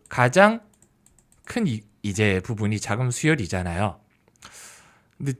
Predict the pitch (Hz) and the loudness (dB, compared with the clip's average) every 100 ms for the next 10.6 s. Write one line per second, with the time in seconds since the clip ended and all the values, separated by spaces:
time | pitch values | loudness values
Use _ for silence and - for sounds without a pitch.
0 | - - 131 185 208 240 220 - 127 131 | -8 0 2 2 -2 -4 -6 -8 -6 -4
1 | - 139 - 247 220 170 127 113 113 - | 0 -2 -2 -2 0 2 0 0 -2 -4
2 | 117 233 160 135 - 147 - 233 - 156 | -2 0 0 0 -4 -4 -2 -2 -2 -2
3 | 160 143 - 139 90 90 110 113 80 _ | -2 -4 -2 -2 -2 -2 0 0 -2 _
4 | _ _ _ _ _ _ _ _ _ - | _ _ _ _ _ _ _ _ _ -2
5 | 143 170 240 226 123 101 95 - _ _ | 2 4 6 4 2 -2 -4 -8 _ _
6 | _ - 123 147 139 101 92 - 151 - | _ 0 4 6 6 4 0 -4 -6 -2
7 | 180 - 110 - 151 131 92 92 90 101 | -2 -2 -8 -6 -4 -2 -2 -4 -4 -6
8 | 92 92 92 101 113 92 90 98 98 87 | -6 -6 -4 0 0 0 -2 -4 -4 -4
9 | 98 139 139 - - - - _ - 117 | -4 -2 -2 -4 -12 -18 -20 _ -6 0
10 | 101 107 127 90 90 131 | 2 2 0 0 0 0